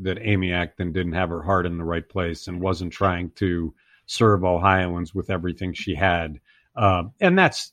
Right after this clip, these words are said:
I think that's what the effort to honor her is about. Whether you disagree with every tactic that she pursued,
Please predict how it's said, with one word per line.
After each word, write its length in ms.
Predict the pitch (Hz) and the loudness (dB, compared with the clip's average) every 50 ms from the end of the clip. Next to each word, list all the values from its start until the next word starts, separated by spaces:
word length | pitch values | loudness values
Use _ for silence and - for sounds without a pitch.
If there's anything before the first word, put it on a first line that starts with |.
| _ | _
I 80 | - 147 | 0 0
think 240 | - - 165 120 - | 2 2 0 2 4
that's 260 | 143 117 110 - - | 2 2 2 2 0
what 160 | 101 92 - | -2 -2 0
the 160 | - 95 92 | 0 0 2
effort 380 | 92 92 90 - 92 82 - - | 2 2 0 0 -4 -4 -4 -4
to 40 | 117 | -6
honor 400 | 117 101 90 90 87 90 90 78 | -2 -2 0 0 0 -2 -2 -2
her 160 | 82 85 85 | -2 -2 -2
is 140 | 82 78 85 | -2 -4 -6
about. 360 | 82 76 85 85 85 85 - - _ _ _ _ | -6 -4 -2 -2 -2 -2 -4 -8 _ _ _ _
Whether 200 | - 202 208 202 | 4 6 6 8
you 160 | 208 190 180 | 8 8 6
disagree 680 | 170 127 127 147 120 - - 127 113 - 120 117 117 117 | 6 6 6 4 4 4 0 -2 0 2 4 4 6 6
with 200 | 113 110 101 - | 6 4 4 4
every 240 | 120 110 107 110 98 | 2 2 2 2 0
tactic 640 | - - 117 110 107 98 101 _ - 92 80 - _ | 2 2 4 4 4 4 2 _ -4 -4 -4 -4 _
that 120 | - 92 82 | -4 -2 -2
she 460 | - - 104 101 95 92 92 78 - _ _ _ _ _ _ _ - | -2 -2 0 2 2 2 0 0 -4 _ _ _ _ _ _ _ 2
pursued, 760 | 110 98 - - - - 117 104 95 92 90 87 82 82 | 2 2 2 0 2 4 4 4 4 2 0 -2 -4 -6